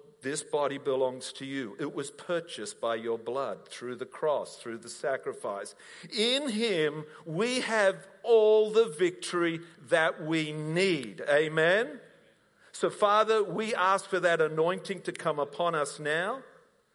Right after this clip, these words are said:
that, Lord, that you would speak to us through this message, and that, Lord, that you would cleanse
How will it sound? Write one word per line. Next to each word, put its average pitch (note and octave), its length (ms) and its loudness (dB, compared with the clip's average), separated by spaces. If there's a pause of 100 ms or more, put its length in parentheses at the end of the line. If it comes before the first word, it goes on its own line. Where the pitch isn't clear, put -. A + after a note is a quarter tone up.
(120)
that, D3 240 2
Lord, E3+ 400 2
that D#3 240 -6
you E3+ 180 -6
would D3+ 240 -4
speak - 480 -10
to F#3+ 160 -4
us F#3 180 -2
through E3 240 -6
this C#3 280 -8
message, - 560 -6 (300)
and C#3 180 -2
that, D#3+ 260 2
Lord, E3+ 340 2
that D#3+ 180 -6
you D3 120 -6
would C#3+ 280 -4
cleanse F3+ 680 -2